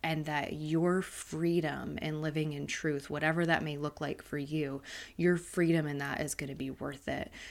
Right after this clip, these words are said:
And so I think it's really important that you know that, that you feel that way, and that you even write it down somewhere safe so you can look back and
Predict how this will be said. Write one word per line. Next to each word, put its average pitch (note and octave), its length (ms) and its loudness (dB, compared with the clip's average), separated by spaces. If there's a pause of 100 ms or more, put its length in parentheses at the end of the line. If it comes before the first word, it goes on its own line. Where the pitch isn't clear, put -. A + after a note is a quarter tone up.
And D#3 120 2
so F3 80 2
I F3 60 6
think F3 140 4
it's E3 140 0
really F3 420 4
important E3 560 0
that - 180 0
you D#3 140 -2
know D3 280 0
that, G3 320 2
that - 100 -2
you D3+ 120 0
feel D#3 280 -2
that D#3 160 2
way, D#3+ 180 2
and D#3+ 120 -4
that D#3 80 -6
you D#3 120 -4
even E3 320 2
write D3+ 240 -2
it - 160 -4
down D3 260 -4
somewhere D3 400 -4
safe C#3+ 380 -2
so - 100 -6
you C3+ 60 -6
can C#3+ 180 -6
look C#3 160 -8
back C#3 220 -4
and D3 180 -10